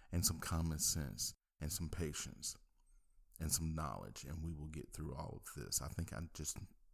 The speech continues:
named off five or six things there, but if we use all of them, we will get through this, and we will get through this together,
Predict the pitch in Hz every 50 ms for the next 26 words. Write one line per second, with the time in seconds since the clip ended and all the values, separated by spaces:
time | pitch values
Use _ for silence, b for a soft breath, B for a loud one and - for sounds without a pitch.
0 | - - 90 87 82 85 82 80 82 82 78 82 - - 85 82 82 85 82 -
1 | - 87 - - - 95 90 87 85 - - - 76 71 71 71 - - 90 82
2 | 65 - - - _ _ _ _ _ _ - - - - 85 82 92 101 101 95
3 | 98 90 - 85 98 104 107 98 87 78 78 - 71 60 50 - - - - -
4 | _ _ _ _ _ _ _ _ _ _ - - 87 87 85 80 78 85 82 82
5 | 76 73 71 - - - - 80 76 76 71 69 64 - - - 78 80 87 90
6 | 92 92 98 98 - - 101 101 92 90 92 87 - - - - - 71 71 80
7 | 78 73 - - - - -